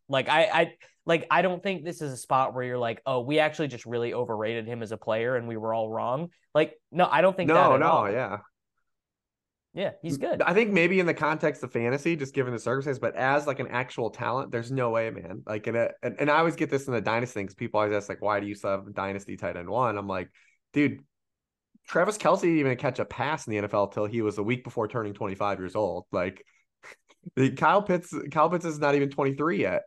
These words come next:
Speaker 2: Like, <laughs> uh,
Speaker 1: Yeah.
Speaker 2: you already has a thousand-yard season and, like, a terrible situation. Uh,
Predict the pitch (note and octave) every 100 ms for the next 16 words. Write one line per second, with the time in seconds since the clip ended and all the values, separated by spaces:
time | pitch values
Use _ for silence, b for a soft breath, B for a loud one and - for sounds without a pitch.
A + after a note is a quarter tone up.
0 | - A#2 A2 - C3+ C#3 - _ _ _
1 | _ A#3+ F3+ C#3 B2 B2+ B2+ C3 C3 C3
2 | D3 D3 C#3 C#3 C3+ C3+ C3 B2 - C#3
3 | B2+ A2+ A2+ A#2 A2+ A2 A2 A#2 A2+ G#2+
4 | - A2+ G#2+ G#2+ A#2 G2 G2 A2 - G2+
5 | G2+ G#2+